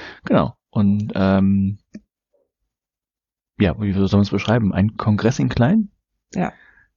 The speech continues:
Speaker 2: Also
Speaker 1: Ein ganz
Speaker 2: Chaos
Speaker 1: klein?
Speaker 2: Communication Kongress.
Speaker 1: Ja, genau. Also nicht mit fünfzehntausend Leuten, sondern mit,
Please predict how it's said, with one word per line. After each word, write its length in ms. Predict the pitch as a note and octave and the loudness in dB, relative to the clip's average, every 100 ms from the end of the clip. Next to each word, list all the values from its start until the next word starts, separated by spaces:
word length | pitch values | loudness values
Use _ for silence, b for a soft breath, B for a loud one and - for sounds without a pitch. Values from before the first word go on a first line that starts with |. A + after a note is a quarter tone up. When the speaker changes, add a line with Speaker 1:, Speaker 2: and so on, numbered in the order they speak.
| _ _ | _ _
Speaker 2:
Also 180 | - D3 | -4 0
Speaker 1:
Ein 40 | A2 | 2
ganz 160 | - | 0
Speaker 2:
Chaos 200 | D#3+ D#3 | 0 0
Speaker 1:
klein? 60 | E3 | 2
Speaker 2:
Communication 580 | E3+ D#3+ D#3 D3+ D#3 C#3+ | 2 2 0 -2 -2 -6
Kongress. 400 | C#3+ C#3 - A2+ | -6 -4 -2 0
Speaker 1:
Ja, 240 | F#2 G#2+ _ b b b - | 0 -2 _ b b b -4
genau. 300 | A2 F#2+ - - | 0 0 -2 -8
Also 180 | F#2+ | -2
nicht 140 | A2 - | -2 -2
mit 140 | G2+ | -2
fünfzehntausend 600 | C#3 C#3+ D3 C3+ B2 B2 | 0 0 -2 0 2 2
Leuten, 240 | A#2 A2+ A2+ | 2 2 2
sondern 280 | F#2+ F#2+ F#2+ | 2 2 0
mit, 240 | E2+ | -2